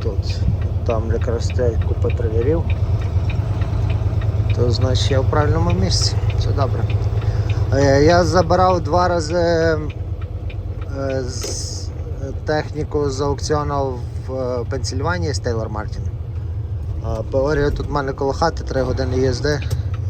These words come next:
І от тільки перший раз сьогодні щось тут купив. Волтер Спейдж.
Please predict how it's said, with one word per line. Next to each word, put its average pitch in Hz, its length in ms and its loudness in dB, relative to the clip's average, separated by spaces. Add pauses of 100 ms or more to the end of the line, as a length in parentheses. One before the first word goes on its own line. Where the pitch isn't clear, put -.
(120)
І 104 60 -4 (100)
от 104 80 -6
тільки - 280 -4
перший 113 360 -2
раз - 360 -4 (1300)
сьогодні 107 380 -2
щось - 220 0
тут - 100 0 (180)
купив. - 300 2 (4000)
Волтер 127 400 -4
Спейдж. 98 380 -6